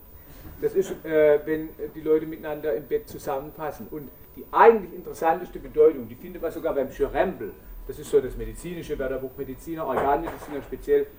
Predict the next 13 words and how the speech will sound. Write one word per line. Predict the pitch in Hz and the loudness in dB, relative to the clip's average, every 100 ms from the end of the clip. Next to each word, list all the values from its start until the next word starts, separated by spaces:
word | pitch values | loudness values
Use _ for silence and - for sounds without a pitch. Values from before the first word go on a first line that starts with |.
| - | -16
sind | - 139 | -12 -2
ja | 139 | 0
die | 123 131 | 0 -4
besonderen | 123 147 151 156 143 | -6 -2 -2 -2 -4
Experten, | 135 - - 156 147 117 92 - - - - | -4 -8 -6 -4 -4 -6 -12 -18 -20 -18 -16
ich | |
bin | - 113 | -12 -4
auch | 127 - | -4 -2
Arzt, | 107 107 - | -8 -10 -12
ne, | 117 139 - 113 | -12 -12 -14 -12
für | 131 123 120 117 - - - - | -4 -4 -4 -8 -14 -18 -18 -8
diese | 135 135 | 0 0
Fragestellungen. | 107 127 170 165 - 127 147 185 | 4 6 6 4 0 0 0 -4